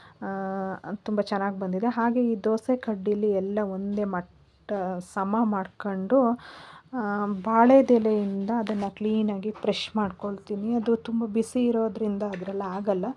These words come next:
ಕೈಯಲ್ಲಿ ಮಾಡೋದಕ್ಕೆ ಕೈಗೆ ಅಂಟುತ್ತೆ ಅಂತ ಹೇಳಿಬಿಟ್ಟು ಬಿಸಿ, ಆ, ಬಾಳೆದೆಲೆಯಲ್ಲಿ ಅದನ್ನು ಎಲ್ಲ ಪ್ರೆಶ್ ಮಾಡ್ಕೊಳ್ತೀನಿ, ಚೂರು ಅಂಟಬಾರ್ದು ಆ ಟೈಪಲ್ಲಿ. ಆ, ಹಾಗೆಯೇ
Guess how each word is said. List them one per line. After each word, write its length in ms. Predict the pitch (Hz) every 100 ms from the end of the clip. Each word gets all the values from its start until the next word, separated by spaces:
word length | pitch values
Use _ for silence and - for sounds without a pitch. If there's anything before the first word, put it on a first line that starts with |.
| - - - - -
ಕೈಯಲ್ಲಿ 440 | 240 240 269 269
ಮಾಡೋದಕ್ಕೆ 580 | 240 220 214 214 220 220
ಕೈಗೆ 600 | 214 - 202 202 196 202
ಅಂಟುತ್ತೆ 600 | 98 135 202 - - -
ಅಂತ 240 | 208 202 214
ಹೇಳಿಬಿಟ್ಟು 600 | 202 190 185 202 - 226
ಬಿಸಿ, 520 | 196 202 - 240 214 _ _ _ -
ಆ, 80 | 196
ಬಾಳೆದೆಲೆಯಲ್ಲಿ 1400 | 180 190 202 233 233 226 208 214 202 196 190 196 233
ಅದನ್ನು 760 | 220 185 196 190 190 185 185 180
ಎಲ್ಲ 160 | 190 190
ಪ್ರೆಶ್ 520 | 190 202 190 - -
ಮಾಡ್ಕೊಳ್ತೀನಿ, 1000 | 208 190 185 - 180 180 185 185 208 262 - - - - - - - _ _ _ - _ _ -
ಚೂರು 280 | 247 247 233
ಅಂಟಬಾರ್ದು 680 | 185 185 185 190 185 175 190
ಆ 140 | 180
ಟೈಪಲ್ಲಿ. 640 | 175 180 165 - 180 226 - - - - - - -
ಆ, 60 | 202 190 190 185 190 - 202
ಹಾಗೆಯೇ 600 | 208 220 226 226 233